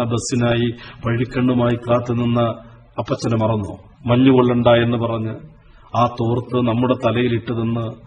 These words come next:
മിന്നാമിനുങ്ങിന്റെ വെളിച്ചവും തെളിച്ച് നമ്മെ കൂട്ടി നടന്ന ആ ഉപ്പയുടെ സ്നേഹത്തിന് പകരം വെക്കാൻ മറ്റെന്താ ഉള്ളത്? നമ്മുടെ വളർച്ചയുടെ, ഇന്നിന്റെ വഴികളിലെ എന്നത്തെയും ഏറ്റവും വലിയ ശരിയാണ് നമ്മുടെ പിതാവ്. വേദനകളിൽ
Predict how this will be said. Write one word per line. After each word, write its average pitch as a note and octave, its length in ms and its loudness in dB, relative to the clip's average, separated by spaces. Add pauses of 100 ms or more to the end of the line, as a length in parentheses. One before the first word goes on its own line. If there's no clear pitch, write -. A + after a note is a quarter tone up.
(340)
മിന്നാമിനുങ്ങിന്റെ B2 880 2
വെളിച്ചവും B2 520 0
തെളിച്ച് A#2 460 -2 (320)
നമ്മെ A2+ 260 -2
കൂട്ടി A#2+ 300 -6
നടന്ന A#2 300 -4
ആ A#2+ 100 -4
ഉപ്പയുടെ A#2+ 400 -4
സ്നേഹത്തിന് A#2 640 -6
പകരം A#2+ 380 -4
വെക്കാൻ A#2+ 320 -6 (320)
മറ്റെന്താ A#2+ 480 -6
ഉള്ളത്? B2+ 320 -6 (480)
നമ്മുടെ A2+ 360 0
വളർച്ചയുടെ, A2 680 -2 (680)
ഇന്നിന്റെ B2+ 460 4
വഴികളിലെ A#2 600 2 (260)
എന്നത്തെയും C#3 800 4
ഏറ്റവും D3 640 0
വലിയ C#3+ 300 2
ശരിയാണ് D3 580 2 (100)
നമ്മുടെ B2+ 300 0
പിതാവ്. A#2+ 400 0 (320)
വേദനകളിൽ A#2+ 680 0